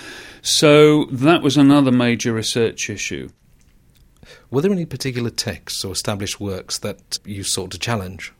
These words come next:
Speaker 2: or to explore in more detail?
Speaker 1: I think probably the,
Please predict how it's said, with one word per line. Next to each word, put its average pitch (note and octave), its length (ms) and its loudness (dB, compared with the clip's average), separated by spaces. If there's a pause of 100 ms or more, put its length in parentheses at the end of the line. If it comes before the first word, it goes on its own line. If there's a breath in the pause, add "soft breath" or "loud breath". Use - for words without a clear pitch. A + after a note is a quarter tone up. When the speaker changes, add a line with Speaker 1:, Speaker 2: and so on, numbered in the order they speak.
(100)
Speaker 2:
or F#2+ 180 -10
to F#2 140 -16
explore F#2+ 360 -10
in F#2 80 -10
more F#2 160 -10
detail? F#2 420 -10 (2250 soft breath)
Speaker 1:
I C3 120 -2
think G#3+ 340 -2
probably D#3 500 0
the, B2 580 2